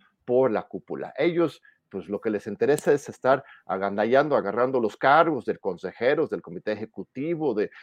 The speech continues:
todas las posiciones de poder dentro del partido, y lo que a nosotros nos interesa es Morena Movimiento, recuperar esta idea de Morena cercano a los movimientos sociales, al trabajo de base. Este, vamos a convocar a la realización de asambleas municipales de Morena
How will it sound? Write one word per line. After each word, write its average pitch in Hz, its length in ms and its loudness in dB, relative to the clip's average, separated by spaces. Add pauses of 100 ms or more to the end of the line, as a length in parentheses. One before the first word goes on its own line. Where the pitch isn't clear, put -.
(120)
todas 175 160 2
las 151 140 0
posiciones 135 720 -2
de - 120 -4
poder 113 400 0
dentro 107 260 -4
del 87 80 -12
partido, 196 460 -4 (260)
y 117 100 -4
lo 117 140 0
que 113 100 -2
a - 20 0
nosotros 143 400 -4
nos 113 200 -8
interesa 131 500 -2 (220)
es 151 340 2
Morena 131 580 0 (100)
Movimiento, 92 760 -4 (280)
recuperar 123 640 2
esta 123 280 0
idea 117 220 4
de 113 120 0
Morena 117 360 -2
cercano 123 680 -2
a 131 160 4
los 127 120 0
movimientos 104 320 -10
sociales, 98 480 -6 (220)
al 165 300 6
trabajo 113 440 2
de 85 100 -2
base. 90 380 -6 (260)
Este, 101 440 0
vamos 147 420 0
a 156 280 6 (140)
convocar 120 720 0
a 131 160 0
la 151 140 0
realización 110 640 -6
de 180 220 -2
asambleas 117 720 -2
municipales 113 640 -4
de 117 80 -6
Morena 117 380 -4